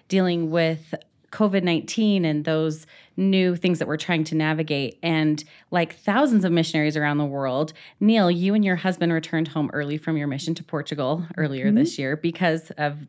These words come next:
Speaker 1: the covid nineteen restrictions. And
Speaker 2: Mm-hmm.
Speaker 1: you've shared with us that you and David have found peace despite your early return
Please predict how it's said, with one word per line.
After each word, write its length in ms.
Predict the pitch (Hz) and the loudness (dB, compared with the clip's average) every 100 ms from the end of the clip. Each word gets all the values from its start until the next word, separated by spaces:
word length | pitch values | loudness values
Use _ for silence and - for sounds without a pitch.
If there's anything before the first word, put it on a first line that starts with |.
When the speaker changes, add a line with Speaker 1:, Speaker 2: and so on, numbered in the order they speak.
| _ | _
Speaker 1:
the 100 | 143 | -6
covid 280 | - 151 139 | 0 0 0
nineteen 400 | 139 - 147 135 | -2 -4 -4 -4
restrictions. 640 | 143 135 - 143 156 156 | -6 -10 -8 -4 -4 -2
And 200 | 139 - | -4 -6
Speaker 2:
Mm-hmm. 200 | - 233 - - _ | -8 -12 -12 -20 _
Speaker 1:
you've 340 | 160 165 175 | -8 -6 -6
shared 260 | 165 233 302 | 0 2 2
with 140 | 247 | 2
us 200 | 170 175 - | 2 0 0
that 180 | 160 | 0
you 160 | 170 180 | 0 0
and 100 | 196 | 2
David 220 | 185 170 | 2 0
have 180 | 175 160 | -2 0
found 240 | 156 156 | -2 -2
peace 240 | 156 170 156 | -2 -2 -2
despite 420 | - - 151 135 | -8 -4 -2 0
your 160 | 151 113 | -2 -2
early 300 | 147 143 139 | -2 -4 -6
return 560 | 147 - 143 135 135 | -8 -6 -4 -4 -6